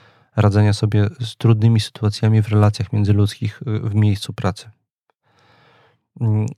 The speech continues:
y, zauważyłem, że dużo mniej kompetentny jestem, kiedy mniej czytam.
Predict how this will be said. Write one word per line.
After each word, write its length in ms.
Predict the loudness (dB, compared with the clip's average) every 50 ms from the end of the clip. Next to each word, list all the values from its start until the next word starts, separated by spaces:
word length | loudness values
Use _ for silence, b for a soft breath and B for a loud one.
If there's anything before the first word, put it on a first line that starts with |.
| -2
y, 160 | 0 0 0 0
zauważyłem, 540 | 2 2 2 4 4 2 2 4 2 2 2
że 360 | 2 2 2 2 2 2 2 -2 -4 _ _ -12 -2
dużo 220 | 0 2 2 2 2
mniej 300 | 2 4 4 4 2 2
kompetentny 760 | 0 0 0 2 2 0 2 2 2 0 0 -2 -2 -2 -2
jestem, 500 | -2 -4 -6 -6 -4 -2 -2 -2 -2 -6 -8 -10 _
kiedy 240 | -4 -4 -2 0 2
mniej 260 | 4 4 4 2 2
czytam. 340 | 0 -4 -4 -4 -4 -4